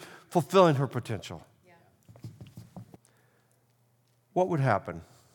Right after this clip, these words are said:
Speaker 1: if we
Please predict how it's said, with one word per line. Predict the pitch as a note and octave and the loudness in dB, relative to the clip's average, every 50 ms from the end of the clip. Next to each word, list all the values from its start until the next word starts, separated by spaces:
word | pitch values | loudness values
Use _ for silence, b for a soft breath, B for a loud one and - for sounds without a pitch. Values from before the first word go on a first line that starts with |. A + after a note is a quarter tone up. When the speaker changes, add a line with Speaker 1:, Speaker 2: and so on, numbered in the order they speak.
| b b b b b b b _ _ _ _ _ _ _ _ _ _ _ _ _ _ _ _ _ _ _ _ _ _ _ _ _ _ _ _ _ _ _ _ _ - | b b b b b b b _ _ _ _ _ _ _ _ _ _ _ _ _ _ _ _ _ _ _ _ _ _ _ _ _ _ _ _ _ _ _ _ _ -8
Speaker 1:
if | B2+ A#2+ - - | -8 -6 -4 0
we | D3 E3 F3+ F#3 F#3+ G3+ G3+ F#3+ F3+ | 0 2 2 2 0 -2 -4 -8 -10